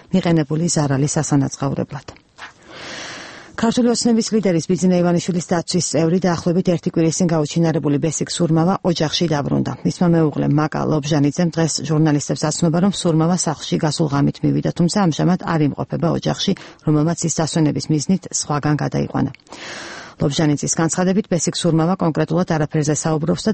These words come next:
დაღლილი და ნაწამები სახე აქვს. საპარლამენტო არჩევნებამდე ორი დღით ადრე ბესიკ სურმავას სახელით ინტერნეტით დაიწყო გავრცელება აუდიო ჩანაწერებისა,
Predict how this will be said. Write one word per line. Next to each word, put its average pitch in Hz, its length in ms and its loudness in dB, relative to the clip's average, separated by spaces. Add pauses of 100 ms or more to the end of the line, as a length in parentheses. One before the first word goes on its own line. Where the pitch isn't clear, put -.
დაღლილი 156 400 2
და 202 80 2
ნაწამები 151 640 2
სახე 151 400 -4
აქვს. - 180 -8 (400)
საპარლამენტო 156 560 0
არჩევნებამდე 170 640 2
ორი 165 220 0
დღით 151 180 -2
ადრე 165 240 0
ბესიკ 156 320 -2
სურმავას 151 500 0
სახელით 165 380 0
ინტერნეტით 147 560 0
დაიწყო 139 400 -2
გავრცელება 143 480 0
აუდიო 156 320 0
ჩანაწერებისა, 151 680 0